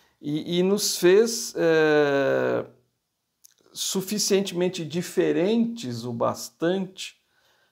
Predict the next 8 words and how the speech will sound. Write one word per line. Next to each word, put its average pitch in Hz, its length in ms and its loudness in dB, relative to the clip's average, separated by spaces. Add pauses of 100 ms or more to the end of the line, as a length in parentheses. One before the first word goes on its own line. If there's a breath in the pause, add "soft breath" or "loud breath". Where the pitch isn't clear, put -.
(140)
para 135 160 4
termos 143 420 -2
necessidade 135 880 -4
de 135 120 -10
unir 135 260 -6
as 127 160 -8
nossas 131 420 -8
forças - 680 -10